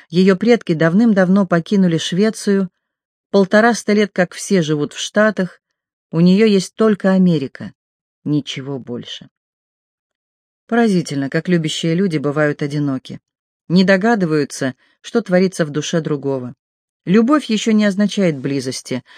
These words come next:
У каждого своя, неведомая другому внутренняя жизнь. Андреа не мог или не хотел понять ее страх, разделить ужас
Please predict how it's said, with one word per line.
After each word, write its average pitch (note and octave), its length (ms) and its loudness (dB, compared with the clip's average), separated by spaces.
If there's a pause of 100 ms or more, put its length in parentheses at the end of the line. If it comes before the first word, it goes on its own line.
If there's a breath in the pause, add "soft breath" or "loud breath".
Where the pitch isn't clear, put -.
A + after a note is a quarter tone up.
(260 loud breath)
У F#3 120 0
каждого G3+ 460 2
своя, F#3+ 520 2
неведомая F#3 600 2
другому D#3+ 520 0
внутренняя D3+ 720 -2
жизнь. C3+ 380 -10 (560)
Андреа A3 480 6
не G#3+ 160 6
мог A#3 260 2
или F3+ 120 2
не F3 100 2
хотел F3 400 -2
понять E3 420 0
ее D3+ 220 -2
страх, E3+ 500 -2 (400 loud breath)
разделить F3+ 540 2
ужас F#3+ 480 0